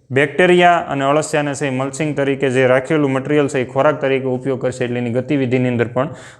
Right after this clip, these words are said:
વધારો થઈ શકશે. જમીનની અંદર મિક્સ કરી અને આપણે એનો ઉપયોગ પણ કરી શકાય છે. આ ઉપરાંત એક ટન પરાળ ઉમેરવાથી મેં તમને કીધું હતું એમ દસથી પંદર કિલો જેટલું નાઇટ્રોજન,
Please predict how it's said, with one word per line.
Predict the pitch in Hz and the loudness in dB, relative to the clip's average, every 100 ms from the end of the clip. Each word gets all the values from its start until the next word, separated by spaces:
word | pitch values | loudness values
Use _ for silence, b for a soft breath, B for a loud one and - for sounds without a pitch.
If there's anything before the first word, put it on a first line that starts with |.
| B | B
વધારો | 123 139 139 | 2 2 2
થઈ | 139 143 | -2 -4
શકશે. | 143 139 - 139 | -4 -6 -4 -2
જમીનની | 123 131 135 131 | -2 -4 -4 -2
અંદર | 127 123 | 0 0
મિક્સ | 120 135 - | 0 -2 -2
કરી | 147 147 147 B B B | 0 0 -2 B B B
અને | 139 135 | 0 0
આપણે | 135 139 | 2 2
એનો | 139 135 135 | 2 0 -2
ઉપયોગ | 135 139 139 | -2 -2 -2
પણ | 143 | -6
કરી | 127 139 | -2 -4
શકાય | 139 143 147 139 | -2 -2 0 -2
છે. | 151 143 | -2 0
આ | 131 | 0
ઉપરાંત | 131 143 135 - 151 | 0 0 -2 -2 4
એક | 185 196 - - | 4 2 -10 2
ટન | 175 160 110 - B B B _ | 4 4 0 -8 B B B _
પરાળ | 143 165 160 | 4 4 4
ઉમેરવાથી | 151 175 160 131 113 120 104 - - 135 | 2 0 2 0 -2 -8 -10 -12 -16 -10
મેં | 139 | -8
તમને | 143 139 131 | -6 -6 -4
કીધું | 139 151 | -4 -2
હતું | 147 | -2
એમ | 131 120 | 0 2
દસથી | 135 135 147 | 0 0 -2
પંદર | 135 143 147 | 0 0 0
કિલો | 143 139 | 0 0
જેટલું | 131 135 131 | 0 0 0
નાઇટ્રોજન, | 117 127 131 147 139 151 | 2 0 2 2 4 2